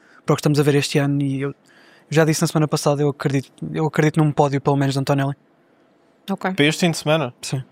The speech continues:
Speaker 3: Eu acho que é um pouco difícil de ver isso a acontecer. É, é realista, mas eu acho que ao mesmo tempo é um pouco difícil. Agora, se formos ver o que é a Mercedes ao longo do ano, a Mercedes continua,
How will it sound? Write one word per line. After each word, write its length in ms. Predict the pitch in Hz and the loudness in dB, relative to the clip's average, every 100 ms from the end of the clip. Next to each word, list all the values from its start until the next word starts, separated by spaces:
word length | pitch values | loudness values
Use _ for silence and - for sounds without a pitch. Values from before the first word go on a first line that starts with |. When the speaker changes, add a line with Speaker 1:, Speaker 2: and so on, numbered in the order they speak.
| _ | _
Speaker 3:
Eu 80 | 226 | -4
acho 120 | - | 0
que 60 | 139 | 2
é 40 | |
um 60 | 123 | 2
pouco 200 | 127 - | -2 -4
difícil 380 | 120 120 - 139 | -4 -4 0 0
de 80 | 123 | 2
ver 160 | 131 | 2
isso 200 | 123 - | 2 2
a 20 | 135 | 2
acontecer. 520 | - 139 - 147 107 - - - | 2 0 -2 -6 -6 -12 -20 -10
É, 140 | - 151 | 0 0
é 260 | 143 147 147 | 2 2 4
realista, 680 | 151 165 185 - 190 214 226 | 4 4 2 2 0 0 0
mas 320 | 143 143 131 | 2 2 4
eu 120 | 135 | 2
acho 160 | 135 - | 2 0
que 80 | 139 | 0
ao 60 | |
mesmo 360 | 131 135 127 127 | 2 0 -2 0
tempo 460 | 135 143 143 151 127 | 0 0 -2 -4 0
é 80 | 123 | 0
um 100 | 127 | 0
pouco 260 | 135 120 | -2 -2
difícil. 520 | 127 135 127 110 110 101 - - - | -2 -2 -2 -2 -4 -8 -14 -20 -2
Agora, 480 | 135 147 135 110 - - - _ | 2 4 4 0 -4 -18 -20 _
se 160 | - | -4
formos 260 | - 170 151 | 0 2 2
ver 120 | 151 | 0
o 20 | 131 | 2
que 100 | 139 | 0
é 20 | |
a 40 | |
Mercedes 320 | 131 127 135 123 | 0 -2 -2 0
ao 60 | |
longo 180 | 127 131 | 0 0
do 140 | 123 131 | 0 0
ano, 160 | 139 | 0
a 20 | 147 | -2
Mercedes 300 | 113 117 - | -4 -6 -6
continua, 600 | 123 135 120 117 113 | -4 -2 -2 -2 -4